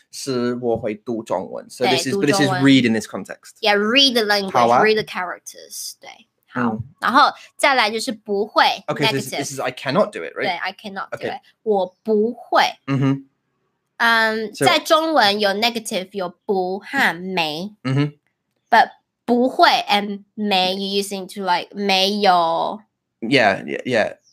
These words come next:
Speaker 2: Like, I don't have.
Speaker 1: 还没。
Speaker 2: 对。
Speaker 1: Yeah, but then that's going into different
Speaker 2: 对，对，对。
Speaker 1: 不，没，that's a di-，
Speaker 2: 但是
Speaker 1: we're going into
Speaker 2: this is a
Speaker 1: different
Speaker 2: common mistake people make.
Speaker 1: What?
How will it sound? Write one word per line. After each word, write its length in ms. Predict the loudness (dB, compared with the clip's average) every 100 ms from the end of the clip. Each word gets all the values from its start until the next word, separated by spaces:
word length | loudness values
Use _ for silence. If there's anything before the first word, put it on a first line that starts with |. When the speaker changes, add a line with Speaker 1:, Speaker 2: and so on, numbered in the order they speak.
| _ _ _
Speaker 2:
Like, 400 | -4 -2 -4 _ _ -6
I 160 | -6
don't 420 | -4 0 2 2 -4
have. 460 | -4 -2 -2 -6 -14 -20 -20 _
Speaker 1:
还 480 | -6 -2 0 0 -2
没。 400 | -2 0 0 -4 -12 _
Speaker 2:
对。 100 | -10 -10 -10 -16 _ _ -20
Speaker 1:
Yeah, 380 | -4 2 4 4
but 180 | 2 2
then 200 | 4 4
that's 180 | 4 2
going 180 | 2 2
into 200 | 0 -2
different 340 | -4 -2 -6 _ -2
Speaker 2:
对， 200 | -2 -2
对， 100 | -6
对。 160 | -6 2
Speaker 1:
不， 240 | 4 6
没， 240 | 6 6 6
that's 160 | 4
a 20 | 4
di-， 20 |
Speaker 2:
但 160 | 4
是 60 | 6
Speaker 1:
we're 60 | 4
going 140 | 4
into 120 | 4
Speaker 2:
this 140 | 2 2
is 40 |
a 60 | 2
Speaker 1:
different 60 |
Speaker 2:
common 360 | 2 -2 -2 -4
mistake 480 | -4 -6 -8 -8 -10 -14
people 400 | -14 -14 -18 -20 _
make. 160 | -20 -2
Speaker 1:
What? 180 | 2